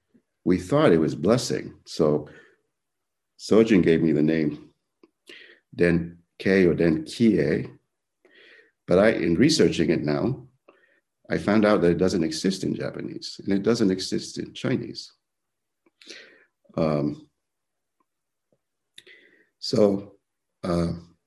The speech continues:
I'm still using it, but the, the character, uh, for blessing is the character for we,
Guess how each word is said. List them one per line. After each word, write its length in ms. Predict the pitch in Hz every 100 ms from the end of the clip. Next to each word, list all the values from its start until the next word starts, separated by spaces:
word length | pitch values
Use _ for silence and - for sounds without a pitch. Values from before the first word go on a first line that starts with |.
| _ _ - _ _ _ _ _ _ _ -
I'm 140 | 90
still 240 | 85 117 113
using 440 | 90 123 92 82
it, 260 | 80 - - _ _ _
but 440 | 104 80 - - - _ _ _ _ -
the, 380 | 85 85 80 78 -
the 220 | 82 82
character, 880 | 82 110 123 123 - 90 82 87 - _ _ _ _ _ _ _ - 85
uh, 380 | 82 82 78 76 - _ _ _ _ _ _ _
for 160 | - 85
blessing 760 | 85 107 113 95 80 98 - -
is 160 | 80
the 100 | 85
character 460 | - 87 85 - 80
for 300 | - - - _ _ - - -
we, 500 | - 90 95 - -